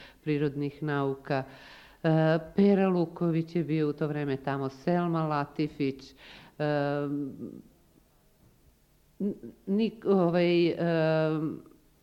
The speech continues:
Ivo Visković, Žarko Korać, Miljenko Dereta,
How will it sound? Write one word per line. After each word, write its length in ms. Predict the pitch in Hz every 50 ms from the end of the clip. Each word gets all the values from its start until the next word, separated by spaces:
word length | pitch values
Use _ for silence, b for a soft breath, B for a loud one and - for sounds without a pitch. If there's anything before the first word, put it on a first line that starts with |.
| _ -
Ivo 260 | 208 214 226 220 214
Visković, 840 | 180 196 196 185 - - - - 202 190 175 185 180 175 180 - -
Žarko 520 | - 165 185 208 208 202 196 202 - 208 190
Korać, 760 | 196 - - - 180 175 175 175 175 170 170 165 165 165 -
Miljenko 580 | 190 190 202 185 196 196 196 180 180 - 190 175
Dereta, 800 | 160 175 175 165 165 160 160 160 160 - 175 165 156 151 156